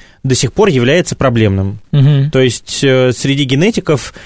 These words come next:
Speaker 1: э, нет устоявшегося определения, которое включало бы в себя все те сложности, которые стоят за этим, э, понятием. Э, и к нему подходят с одной стороны, с другой, но такого всеобъемлющего,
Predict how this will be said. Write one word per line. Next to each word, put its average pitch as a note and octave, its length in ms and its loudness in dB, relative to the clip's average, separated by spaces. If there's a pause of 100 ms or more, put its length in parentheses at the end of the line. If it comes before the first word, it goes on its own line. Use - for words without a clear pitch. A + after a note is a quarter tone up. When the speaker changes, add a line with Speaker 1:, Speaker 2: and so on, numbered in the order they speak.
(180)
Speaker 1:
э, C3 240 0
нет C#3+ 480 0
устоявшегося C3+ 1200 0
определения, C#3 680 0
которое C#3 260 -2
включало D3 420 0
бы C#3 120 0
в A#2 80 -4
себя C3 440 0 (240)
все D#3+ 720 0 (100)
те C3+ 160 0
сложности, D3+ 580 0
которые C3 320 -2
стоят B2 280 0
за A#2+ 80 2
этим, A2+ 220 -6
э, A2+ 720 0
понятием. G#2 520 -2 (300)
Э, D3 200 0 (240)
и E3+ 100 2
к F3 120 -6
нему F3+ 180 4
подходят C3+ 380 -2
с - 80 -2
одной F#3 240 0
стороны, C3+ 300 0
с A#2 40 -4
другой, C#3 380 2
но C#3 80 -2
такого C3+ 280 0
всеобъемлющего, C3+ 1040 0